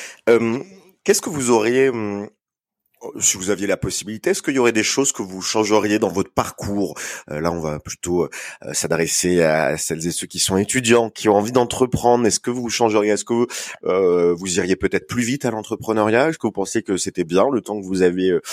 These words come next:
mis d'abord dans le monde professionnel ? Euh, voilà, qu'est-ce que vous feriez différemment dans votre parcours ?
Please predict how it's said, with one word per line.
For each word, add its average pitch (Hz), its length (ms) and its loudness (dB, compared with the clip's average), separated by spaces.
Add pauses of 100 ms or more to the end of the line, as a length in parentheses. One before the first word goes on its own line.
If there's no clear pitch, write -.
(180)
mis 104 180 0
d'abord 101 400 2
dans 95 140 2
le 92 40 -4
monde 92 180 -2
professionnel ? 101 880 -2
Euh, 110 140 4
voilà, 87 240 2
qu'est-ce - 160 -8
que - 80 -2
vous 120 80 0
feriez 107 320 -4
différemment 92 640 -4
dans 82 160 -6
votre 78 180 -12
parcours ? - 460 -18